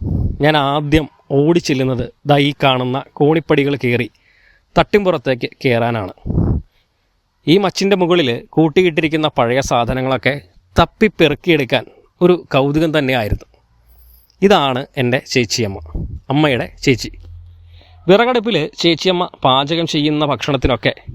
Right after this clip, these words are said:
വല്ലാത്ത രുചിയാണ്. അടുക്കളയിലെ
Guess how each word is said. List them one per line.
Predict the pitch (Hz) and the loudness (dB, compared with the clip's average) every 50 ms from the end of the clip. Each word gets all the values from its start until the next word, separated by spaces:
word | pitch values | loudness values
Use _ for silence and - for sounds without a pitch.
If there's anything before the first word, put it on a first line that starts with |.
| - - - - - - _ _ - - | -12 -12 -12 -12 -14 -16 _ _ -6 -2
വല്ലാത്ത | 117 123 135 143 151 156 151 - - | 0 0 2 2 2 0 -2 -4 -4
രുചിയാണ്. | - 143 123 117 131 139 127 107 98 - - _ _ - - 92 - - _ _ _ _ _ _ _ _ _ _ _ _ _ _ _ _ _ _ _ _ _ _ _ _ _ - 165 | -4 -2 -2 -2 -2 -2 -2 -2 -6 -10 -14 _ _ -16 -16 -16 -16 -16 _ _ _ _ _ _ _ _ _ _ _ _ _ _ _ _ _ _ _ _ _ _ _ _ _ 0 2
അടുക്കളയിലെ | 185 208 208 - 269 247 214 160 143 | 2 2 2 2 2 0 2 0 -2